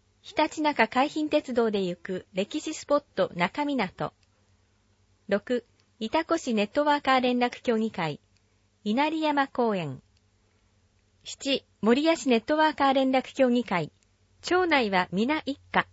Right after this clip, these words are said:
安全安心な街づくり、ついの住処を目指して。八、常陸大宮市ネットワーカー協議会。常陸大宮市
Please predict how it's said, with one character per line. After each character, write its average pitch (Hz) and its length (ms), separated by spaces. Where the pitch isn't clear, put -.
安 269 200
全 294 240
安 269 180
心 302 220
な 285 120
街 277 240
づ 277 120
く 214 140
り、 170 160
つ - 100
い 339 120
の 269 120
住 262 320
処 190 120
を 160 100
目 160 80
指 208 180
し - 140
て。 - 180
八、 233 420
常 - 200
陸 320 260
大 302 80
宮 294 240
市 - 140
ネ 202 80
ッ 208 40
ト 302 160
ワ 294 120
ー 285 40
カ 262 140
ー 254 80
協 254 180
議 240 140
会。 156 260
常 320 240
陸 320 220
大 302 40
宮 294 240
市 - 280